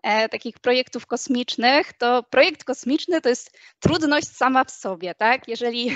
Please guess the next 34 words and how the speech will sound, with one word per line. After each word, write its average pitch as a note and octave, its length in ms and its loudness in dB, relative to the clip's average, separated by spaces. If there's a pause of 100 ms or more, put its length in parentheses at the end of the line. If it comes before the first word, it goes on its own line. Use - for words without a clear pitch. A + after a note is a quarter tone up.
(100)
<laughs> A#3 140 -6
wysyłamy B3 560 0
w - 80 -16
kosmos A#3+ 360 -6
satelitę, C4 720 0 (500)
e, A3+ 260 2
no B3 100 -6
to C#4+ 100 -8
tak D4 160 -8
naprawdę B3+ 540 -2
tracimy A#3+ 460 -8
możliwość, A#3 840 -4
e, G#3+ 340 2 (400)
czy A3 100 -14
debugowania, A3 680 2
czy - 80 -10
jakiegoś A#3+ 280 -12
kontaktu A#3+ 440 -6
z - 40 -14
tym A#3 140 -12
satelitą, A3 640 -6 (680)
tak, - 220 -2
e, G#3+ 280 4
<laughs> - 680 0
jakby, G#3+ 280 -10
nie A3+ 140 -6
wiem, G3+ 300 -4 (300)
bezpośredniego, B3+ 840 0
tak? A#3+ 240 0
Jak G#3 140 -6
go G#3+ 120 -6
wyślemy A3+ 340 -6
na A3 120 -2
orbitę, A3+ 480 -2